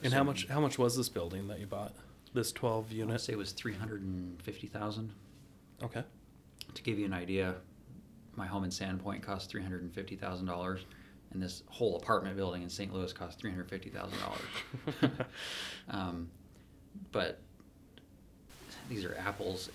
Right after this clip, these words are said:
Speaker 2: and, um, elephants. <laughs> So, uh, okay, so, so if we were going to raise the rents to five hundred dollars a month, and if we were gonna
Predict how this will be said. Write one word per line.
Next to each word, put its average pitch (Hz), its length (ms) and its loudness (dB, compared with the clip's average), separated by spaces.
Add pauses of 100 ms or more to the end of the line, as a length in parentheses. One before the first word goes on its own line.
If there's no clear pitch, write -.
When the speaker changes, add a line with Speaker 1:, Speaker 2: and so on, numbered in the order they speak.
Speaker 2:
and, 85 340 -4 (440)
um, 90 240 -4
elephants. - 560 -4 (260)
<laughs> - 40 2 (1700)
So, 101 380 4 (760)
uh, 95 480 6
okay, 131 260 6
so, 113 380 10 (920)
so 110 220 6
if 107 120 2
we 135 100 8
were 123 100 8
going 113 240 6
to 104 100 0
raise 104 200 6
the 107 100 4
rents 98 300 4
to - 100 -4
five 98 220 6
hundred 98 140 4
dollars 92 260 4
a 92 40 -2
month, 87 300 -2
and 101 80 -4
if 95 60 -6
we 98 60 0
were 90 80 0
gonna 90 160 0